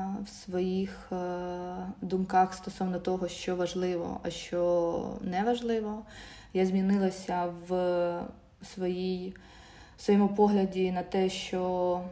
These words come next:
ну, якщо ти відчуваєш це ось тут, всередині, і якщо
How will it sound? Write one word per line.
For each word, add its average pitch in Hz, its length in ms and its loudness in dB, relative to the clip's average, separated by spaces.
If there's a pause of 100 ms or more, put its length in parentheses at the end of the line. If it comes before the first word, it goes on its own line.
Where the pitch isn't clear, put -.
(760)
ну, 202 120 6
якщо 185 440 2
ти 190 220 2
відчуваєш 185 840 4
це 180 480 0
ось 170 180 -2
тут, 254 240 -2
всередині, 202 640 2 (640)
і 170 480 0 (200)
якщо 175 640 -2